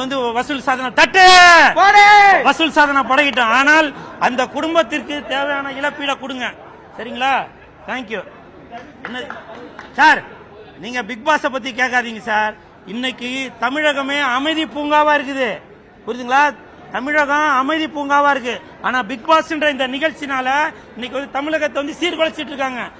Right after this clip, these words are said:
Speaker 1: நேத்து அந்த பையன் பேர் என்ன, ராணவா, அவன் கையை உடைச்சு வச்சிருக்காங்க. ஆ? அவனுக்கு கை உடைஞ்சது, வேற எதுனா உடைஞ்சது, அவனுக்கு எப்படி குழந்தை பிறக்கும்?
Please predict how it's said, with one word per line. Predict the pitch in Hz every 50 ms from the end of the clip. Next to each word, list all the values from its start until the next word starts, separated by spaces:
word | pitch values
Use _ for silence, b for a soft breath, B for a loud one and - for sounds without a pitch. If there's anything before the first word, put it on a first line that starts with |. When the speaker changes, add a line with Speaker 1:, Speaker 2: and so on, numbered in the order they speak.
| B B B B
Speaker 1:
நேத்து | - 285 294 - 277 269
அந்த | 262 269 - 285
பையன் | 285 311 320 311 233 208
பேர் | 302 302 302
என்ன, | 294 302 294 269
ராணவா, | 269 311 311 311 285 277 277 302 302 277 240 214 190 160 160 165 175
அவன் | 208 262 262 240
கையை | 254 311 330 349 339 330
உடைச்சு | 311 254 226 302
வச்சிருக்காங்க. | 277 233 302 262 277 269 269 254 240 202 165 151 - - - - - - - - - 247
ஆ? | 311 320 302 - - - - -
அவனுக்கு | - 233 294 285 247 247 220 -
கை | 262 320 320 339 320
உடைஞ்சது, | 311 311 294 277 277 285 311 320 294 302
வேற | 285 302 311 320
எதுனா | 311 320 320 311 302
உடைஞ்சது, | 294 320 302 294 320 320 311
அவனுக்கு | 311 302 285 311
எப்படி | 330 339 320 -
குழந்தை | 311 349 339 349 349
பிறக்கும்? | 339 339 330 285 311 285 240 175